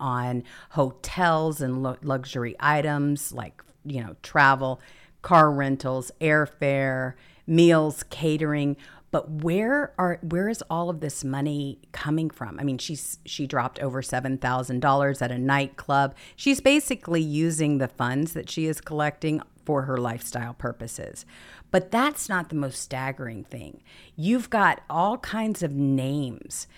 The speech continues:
that continue to show up. So when you look at this thread, you've got all of these people, um, that continue to show up, not only for her, like, there's a Suzanne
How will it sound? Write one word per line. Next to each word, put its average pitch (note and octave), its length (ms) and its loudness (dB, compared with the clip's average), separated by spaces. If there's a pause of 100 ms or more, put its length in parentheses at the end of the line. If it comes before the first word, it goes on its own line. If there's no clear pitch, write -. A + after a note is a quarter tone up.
(240)
that C#3+ 540 2
continue G3+ 880 -2 (140)
to - 180 -6
show C3+ 560 -4 (100)
up. - 380 -6 (100)
So C#3 420 0 (100)
when D3 220 2
you C#3+ 100 0
look D#3 240 -4
at - 160 -4
this E3 200 -6
thread, D#3 380 -2
you've C#3 140 -8
got C#3 260 -4
all E3 220 -4
of F3+ 100 -8
these D#3 220 -10
people, C#3 520 -8 (520)
um, C3+ 420 6 (200)
that D#3+ 200 0
continue F3 400 -2
to E3+ 80 -4
show D3 280 0
up, C#3 180 0
not E3+ 200 4
only G#3 220 0
for C#3 200 -6
her, D3 440 0
like, C3 280 -8
there's D3 240 -4
a C3 100 -6
Suzanne D3 800 -4